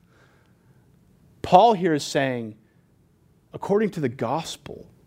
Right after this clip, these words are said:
this is how you should think about yourself. So before we even get into that, how do you think about yourself?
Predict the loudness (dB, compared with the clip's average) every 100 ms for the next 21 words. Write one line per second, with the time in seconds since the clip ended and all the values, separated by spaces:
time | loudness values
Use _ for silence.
0 | -20 -20 -20 -20 -20 -20 -20 -8 -4 -4
1 | -2 0 0 0 -6 -8 -6 -8 -10 -12
2 | -14 -20 -20 -20 -20 -20 -20 -20 2 4
3 | 6 6 4 4 0 0 2 2 2 0
4 | -2 -2 0 0 -2 -6 -8 -10 -10 -14
5 | -16 -20